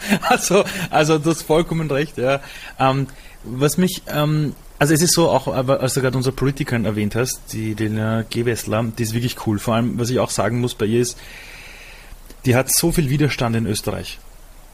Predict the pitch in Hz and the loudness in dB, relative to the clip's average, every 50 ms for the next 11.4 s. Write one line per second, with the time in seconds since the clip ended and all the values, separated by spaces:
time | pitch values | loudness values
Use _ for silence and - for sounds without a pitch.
0 | - - - - - - - - - - - - 113 120 117 127 123 120 - - | -20 -20 -20 -20 -20 -20 -20 -20 -20 -12 -4 -2 0 2 4 4 2 2 2 0
1 | 135 135 147 151 147 139 139 143 147 139 135 120 135 127 123 135 131 113 113 135 | 0 2 2 2 2 2 0 0 0 0 0 2 0 0 2 0 0 0 -2 -4
2 | 127 - - - - 123 127 - - - - 143 135 - - 131 123 120 120 113 | -2 -2 -2 0 0 0 -2 -2 -4 -6 -4 -4 -4 -4 -4 -2 0 0 0 0
3 | 113 113 127 143 139 - - 123 107 107 101 92 90 101 101 123 120 110 - 110 | 0 0 0 0 0 0 -2 -2 -2 -2 -4 -4 -6 -4 -2 -2 -2 0 0 0
4 | 113 123 117 113 113 107 107 113 - 117 107 - - 117 - - 110 120 120 117 | 0 0 0 0 -2 -2 -4 -6 -4 -4 -6 -6 -6 -8 -4 -2 -2 0 0 0
5 | 120 113 123 - 123 120 123 120 120 - - 113 117 117 117 120 - 113 117 117 | 2 0 0 0 0 0 0 0 0 -2 -2 -2 0 0 0 0 -2 -2 -2 -2
6 | 117 120 - 107 117 113 113 117 117 117 107 107 101 107 104 101 - - - - | -2 -2 -2 -2 -2 0 0 -2 -2 -2 -2 -2 -2 -2 -2 -4 -4 -6 -8 -8
7 | 123 113 110 110 120 - - 113 110 120 127 127 127 123 113 113 113 117 117 113 | -4 -4 -2 -2 -2 -2 0 0 2 2 2 2 0 0 0 0 0 0 0 -2
8 | - - 110 113 120 120 113 - - 123 120 - 117 104 - - - 107 104 107 | -2 -2 -2 0 0 0 0 -2 -4 -6 -4 -2 -2 -2 -2 -4 -4 -4 -4 -2
9 | 107 107 - 90 - - 135 135 - 120 - - 98 95 - 110 123 123 - - | -4 -4 -6 -8 -6 -4 -4 0 0 -2 0 0 -2 0 2 0 0 0 -2 -8
10 | - - - - - - - 113 107 - - 113 - 117 113 117 113 110 104 98 | -18 -18 -18 -18 -14 -8 -6 -4 -4 -4 -4 0 0 2 2 4 2 2 2 2
11 | 104 113 113 104 101 98 117 | 2 2 2 2 2 0 0